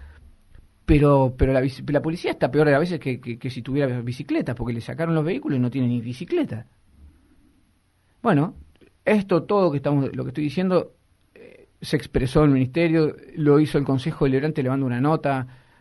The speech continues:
para que esto sea revertido inmediatamente, lo antes posible. En fin, estamos en esta, en esta lucha. Es lo que hay,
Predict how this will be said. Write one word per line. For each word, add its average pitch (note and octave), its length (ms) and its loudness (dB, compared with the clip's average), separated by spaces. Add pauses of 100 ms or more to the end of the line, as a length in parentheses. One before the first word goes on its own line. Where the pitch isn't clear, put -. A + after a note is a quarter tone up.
(120)
para B2+ 220 -2
que C3 80 -4
esto C3 140 -6
sea B2+ 260 -2
revertido A#2+ 440 -2
inmediatamente, C3 800 -2
lo A#2+ 100 -8
antes B2 180 -6
posible. C3+ 520 -4 (1160)
En D#3 140 -2
fin, A#2+ 280 -8
estamos C#3 480 -2 (100)
en B2 140 -4
esta, B2+ 400 -2
en B2 80 -6
esta B2+ 240 -4
lucha. B2+ 240 -6
Es F3+ 160 0
lo D#3 220 6
que D3 180 2
hay, G#3 300 2